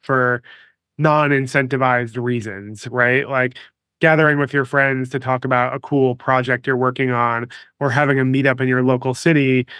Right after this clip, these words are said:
the reward might be the fact that you have peers to talk about something with, not getting, like, a piece of swag. The swag is nice too, but I do think that there's often an overemphasis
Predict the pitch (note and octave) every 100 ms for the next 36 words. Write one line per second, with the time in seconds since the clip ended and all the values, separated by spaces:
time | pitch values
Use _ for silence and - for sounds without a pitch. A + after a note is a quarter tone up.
0 | - _ _ _ - D#3 D3+ C#3+ E3 D#3+
1 | C#3 C#3 C#3+ B2+ C3+ C3+ C3 C3 _ _
2 | - D3+ D3+ C3+ - C3+ C3 B2 B2 -
3 | - C#3+ C3+ B2+ B2 B2 B2+ - B2 C3+
4 | C3+ C#3+ D#3 D#3 E3+ F#3 G#3+ _ - -
5 | C#3+ C#3+ C3+ C#3+ C#3 C3 B2+ A#2+ A#2 -
6 | B2 C3 B2 G#2+ D#3 D3 B2+ A#2 A#2+ C3
7 | _ E3+ G#3 C4 G3 C3+ C#3+ C3 - B3+
8 | D#3+ B2 B2 B2+ - _ - D#3+ E3 E3
9 | E3+ D#3+ C3+ C3+ B2+ C#3+ C#3 C3 C#3 B2+
10 | D3 C3 B2 B2 - _ _ _ D3+ D3+
11 | D3+ C3+ B2+ A#2 C3 B2+ A#2+